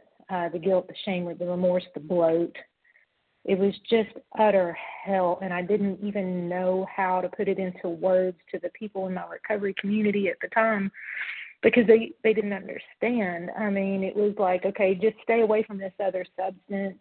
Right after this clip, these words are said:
and stay in the steps and accept yourself the way that you are."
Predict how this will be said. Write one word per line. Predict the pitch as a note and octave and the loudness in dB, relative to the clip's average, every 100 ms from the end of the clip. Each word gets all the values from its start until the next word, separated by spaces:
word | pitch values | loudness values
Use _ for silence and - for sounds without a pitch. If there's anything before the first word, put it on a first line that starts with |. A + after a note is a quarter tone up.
| - | -4
and | F#3+ F#3 F3+ F3+ _ | -2 0 -4 -8 _
stay | G3+ G3+ | 0 0
in | F3+ | 0
the | F3 - | -4 -8
steps | G#3+ A#3 F#3 _ G3+ | -4 -2 -2 _ -4
and | F#3 F3+ F3 | -2 -2 -4
accept | - - G#3 F#3 | -6 -4 -4 -4
yourself | - E3+ - | -4 -6 -4
the | E3 | -2
way | F3+ E3+ | -2 -2
that | E3 - | -8 -12
you | - | -4
are." | - G3 F3 - | 0 2 0 -2